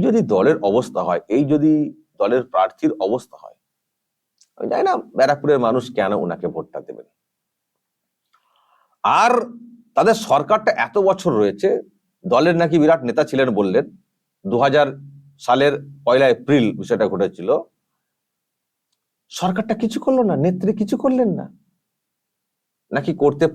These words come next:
পারেননি? নিশ্চয় এইসব নিয়ে আই-, আই-, আইন, আইন মোতাবেক ব্যবস্থা হয়েছিল, নিশ্চয় এ নিয়ে আইনি প্রসেস চলেছিল, শেষ পর্যন্ত পারেননি,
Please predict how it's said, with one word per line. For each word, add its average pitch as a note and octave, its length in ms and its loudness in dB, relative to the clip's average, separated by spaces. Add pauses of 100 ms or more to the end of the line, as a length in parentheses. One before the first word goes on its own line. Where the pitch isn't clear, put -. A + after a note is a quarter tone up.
পারেননি? G#2+ 480 2 (1120)
নিশ্চয় F#3 240 0
এইসব F#3 320 4
নিয়ে G3+ 180 2
আই-, D#3 200 -2
আই-, C3+ 180 -2
আইন, D#3 240 0 (140)
আইন C#3+ 280 2
মোতাবেক D3 280 2 (160)
ব্যবস্থা C#3 380 0
হয়েছিল, C3+ 300 0 (800)
নিশ্চয় F3+ 340 0
এ E3 80 2
নিয়ে F3 260 2
আইনি D#3+ 260 0
প্রসেস D#3+ 360 0 (120)
চলেছিল, E3 360 2 (1080)
শেষ C3+ 200 0
পর্যন্ত E3 280 4 (1160)
পারেননি, G#3 420 2